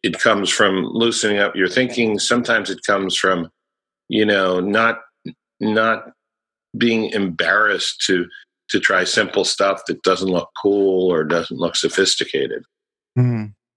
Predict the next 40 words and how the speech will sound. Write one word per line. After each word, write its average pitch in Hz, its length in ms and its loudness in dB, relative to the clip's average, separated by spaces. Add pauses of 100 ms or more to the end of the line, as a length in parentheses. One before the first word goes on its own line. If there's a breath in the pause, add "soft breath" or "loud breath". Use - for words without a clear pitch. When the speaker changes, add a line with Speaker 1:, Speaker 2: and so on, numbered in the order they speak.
(160)
Speaker 2:
Okay. 120 360 2 (360 loud breath)
So 156 200 2
being 170 360 0
able 151 280 0
to, 123 460 0 (400 soft breath)
when 143 120 2
you 135 100 2
hit 160 240 0
that 151 240 0
speed 156 500 -2
bump, 117 380 0 (120)
being 151 240 0
able 139 240 0
to 117 420 0 (280 soft breath)
figure 151 300 0
out 131 160 0
a 123 60 0
way 131 320 2
around 120 540 0
it 110 140 0
or 110 100 -2
being 120 260 0
able 120 220 0
to 117 40 2
w-, 113 240 -2 (100)
figure 139 300 0
out 123 140 0
a 117 60 0
way 120 240 0
over 123 400 0
it, 110 280 -2 (500 soft breath)
uh, 107 300 0
is, 120 440 -4
it, 107 340 -2
it 135 60 -4
sounds 143 260 0
like 123 140 2
it 120 120 -4
plays 127 240 0
a, 110 80 0